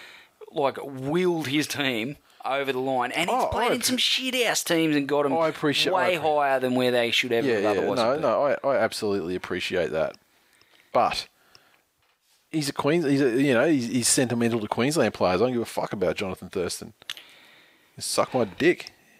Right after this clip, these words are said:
Speaker 2: He can fucking go. He's got a premiership. Shouldn't have given it to old fucking Glassjaw.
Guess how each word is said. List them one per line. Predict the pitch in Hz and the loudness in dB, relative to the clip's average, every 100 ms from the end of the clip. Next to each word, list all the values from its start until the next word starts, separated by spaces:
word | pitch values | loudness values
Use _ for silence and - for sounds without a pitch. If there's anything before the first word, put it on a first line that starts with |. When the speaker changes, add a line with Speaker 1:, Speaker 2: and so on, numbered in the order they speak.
| _ - _ - | _ -20 _ -14
Speaker 2:
He | |
can | 120 | -10
fucking | - 117 117 | -2 -2 0
go. | 113 117 | 2 2
He's | 123 117 | 0 0
got | 135 | 0
a | 160 | 2
premiership. | - 98 95 - 85 - - - | 0 0 0 -2 -2 -6 -20 -10
Shouldn't | - 123 | -6 -4
have | 113 | -2
given | 120 | -2
it | 107 | 2
to | 101 | 4
old | 117 | 4
fucking | - 120 120 107 | 4 2 0 -2
Glassjaw. | 107 151 - 107 90 | 2 2 2 -2 -2